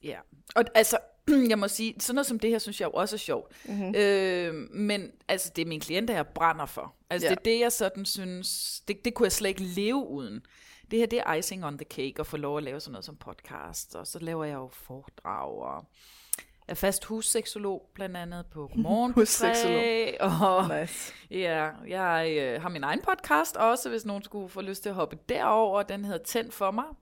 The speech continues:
Speaker 1: og det, den ligger på Spotify, produceret af Alt for Damerne. Skriver klummer for dem, øh, i printmagasinet, og ja, så på den måde får jeg lov sådan at, at prøve en masse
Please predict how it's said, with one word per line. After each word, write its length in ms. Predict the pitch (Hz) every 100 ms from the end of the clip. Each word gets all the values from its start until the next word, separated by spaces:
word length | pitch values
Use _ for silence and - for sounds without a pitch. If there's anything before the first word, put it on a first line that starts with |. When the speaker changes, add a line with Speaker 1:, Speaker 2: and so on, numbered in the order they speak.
| -
Speaker 1:
og 220 | 196 196
det, 460 | 208 196 196 180 175
den 80 | 180
ligger 180 | 170
på 120 | 170 170
Spotify, 500 | - 190 226 208 196
produceret 400 | - 190 - 180
af 80 | -
Alt 140 | -
for 80 | -
Damerne. 500 | - 170 180 233 269 - _ _ _ _ _ _ _ - 202 - - - - -
Skriver 300 | - 220 202
klummer 420 | - 190 185 214
for 140 | 233 220
dem, 680 | 214 202 208 208 208 214 208
øh, 680 | 196 170 165 160 156 151 110
i 60 |
printmagasinet, 1200 | - 185 202 226 208 196 - 202 151 180 170 165 -
og 240 | 147 139 139 _ _ _ _ _ _ _ -
ja, 60 | -
så 160 | - 214
på 100 | 330
den 200 | 339 359
måde 140 | 320
får 120 | 302
jeg 140 | 262 247
lov 200 | 240 262
sådan 340 | 254 247 226
at, 260 | 202 190 185 185 _ - -
at 180 | 180 175 - - _ _ _
prøve 220 | - 202 214
en 80 | 208
masse 260 | 208 -